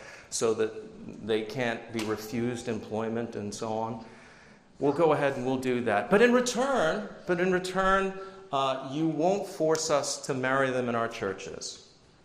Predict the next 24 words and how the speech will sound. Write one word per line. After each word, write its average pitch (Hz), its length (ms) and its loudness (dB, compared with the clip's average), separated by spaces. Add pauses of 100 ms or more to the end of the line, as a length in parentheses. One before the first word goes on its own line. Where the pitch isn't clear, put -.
(320)
Deal? 147 440 -2 (1000)
And 104 120 -4
the 117 40 0
world 139 240 2
says, - 400 4 (500)
"Oh 170 120 4
yes, - 640 0 (380)
deal." - 400 12 (380)
<laughs> - 0 - (1300)
And 107 340 -2 (300)
we 120 200 -6
get 139 160 0
the 143 60 -6
same 147 180 0
kind 139 180 -2
of 135 80 -2
deal 131 240 2
that 135 140 -4
the 135 140 -4
Indians 98 440 -6
got 85 420 -6
again 80 460 -10 (500)
and 87 100 -8
again 76 520 -10